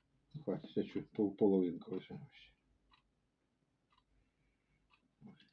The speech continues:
половинка. Дві з половиною візьмемо середню. Так. Даємо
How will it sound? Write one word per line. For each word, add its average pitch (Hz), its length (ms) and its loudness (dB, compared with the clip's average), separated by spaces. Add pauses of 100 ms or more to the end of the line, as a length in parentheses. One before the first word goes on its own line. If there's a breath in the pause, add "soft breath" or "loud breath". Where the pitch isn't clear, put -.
(100)
половинка. 87 500 -4 (880)
Дві 110 200 4
з - 80 4
половиною 95 640 4
візьмемо 101 300 -2
середню. 98 460 0 (1400)
Так. 95 600 4 (1400)
Даємо 117 440 10